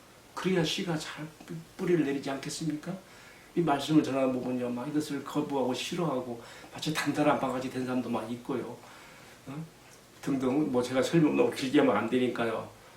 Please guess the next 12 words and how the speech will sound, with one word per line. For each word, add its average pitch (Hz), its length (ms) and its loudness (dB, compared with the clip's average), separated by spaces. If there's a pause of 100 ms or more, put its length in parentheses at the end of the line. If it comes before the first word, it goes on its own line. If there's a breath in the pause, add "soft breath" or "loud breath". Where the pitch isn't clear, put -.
(920 loud breath)
착하고 - 440 -6
좋은 113 320 -2
마음으로 104 220 -4
말씀을 101 420 -4
받고, - 500 -12
그 - 80 -8
다음에 131 180 4
어떻게 147 240 6
되십니까? 139 680 2 (760 loud breath)
그것을 117 480 -8
지켜 - 400 -4 (140)
순종하여, 160 840 -2